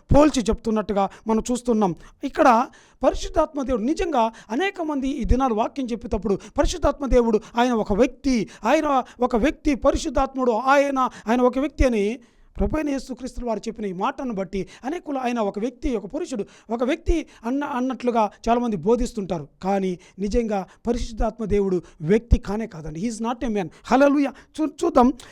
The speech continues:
ఇక్కడ యోహాను రాసిన సువార్త పదహారో అధ్యాయము ఐదవ వచనం నుంచి ఏడవ వచనం వరకు మనం చదివినట్లయితే,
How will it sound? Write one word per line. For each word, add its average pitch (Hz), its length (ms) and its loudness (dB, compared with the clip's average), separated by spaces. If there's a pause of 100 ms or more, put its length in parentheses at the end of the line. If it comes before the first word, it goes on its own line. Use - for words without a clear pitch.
(120)
ఇక్కడ 254 360 2 (260)
యోహాను 330 280 -2
రాసిన 254 240 -4
సువార్త 220 320 -2
పదహారో 226 360 0
అధ్యాయము 190 380 0 (380)
ఐదవ 285 220 4
వచనం 277 220 2
నుంచి 233 200 0
ఏడవ 240 260 4
వచనం 247 260 2
వరకు 220 240 0
మనం 190 180 2 (100)
చదివినట్లయితే, 185 560 -2